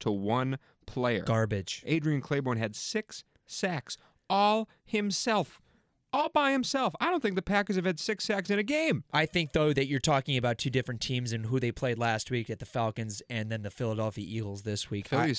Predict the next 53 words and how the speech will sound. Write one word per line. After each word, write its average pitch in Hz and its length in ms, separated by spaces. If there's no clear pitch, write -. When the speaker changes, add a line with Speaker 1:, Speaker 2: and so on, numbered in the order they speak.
Speaker 2:
I, 123 40
Speaker 1:
sexy, 120 240
Speaker 2:
Philly, 180 220
Speaker 1:
man. 180 100
Speaker 2:
Philly 170 360
is 131 100
a 107 120
tight - 400
team. 117 320
I 107 40
mean, 110 140
just 156 180
Speaker 1:
Philly 131 140
is 104 80
sexy. 117 360
Speaker 2:
listen 165 240
to 139 60
this. 127 180
Fourth 160 380
offense, 139 520
tenth - 380
defense, 123 500
fourteenth 139 460
passing, 120 360
and 104 80
fourth 120 320
Speaker 1:
Yeah. 113 80
Speaker 2:
rushing. 226 360
Speaker 1:
Yeah. 117 240
Speaker 2:
You 190 140
wouldn't 285 240
have, 139 120
you 160 160
wouldn't 233 240
think 170 300
that, 131 200
but 139 140
then 151 200
I 139 100
guess 143 260
with 135 200
Carson 139 320
Wentz 131 220
running 127 200
around 120 220
the 117 80
way 117 120
he 113 120
does, 113 260
that's, 113 280
that's 117 260
kind 110 220
of, 107 60